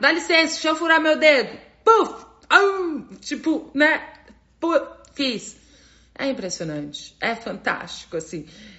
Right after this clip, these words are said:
Eu tava toda enrolatada, toda esquisita. <laughs> Eu fiz o negócio, fiz o, o, a sessão de, de, de,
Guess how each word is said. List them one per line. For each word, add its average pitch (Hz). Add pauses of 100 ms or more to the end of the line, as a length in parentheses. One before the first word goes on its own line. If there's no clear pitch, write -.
Eu 202
tava 220
toda 277
enrolatada, 220
toda 277
esquisita. 196 (560)
<laughs> -
Eu 247
fiz 269
o 262
negócio, 240 (340)
fiz 294
o, 294
o, 262
a 277
sessão 254
de, 226 (120)
de, 226
de, 214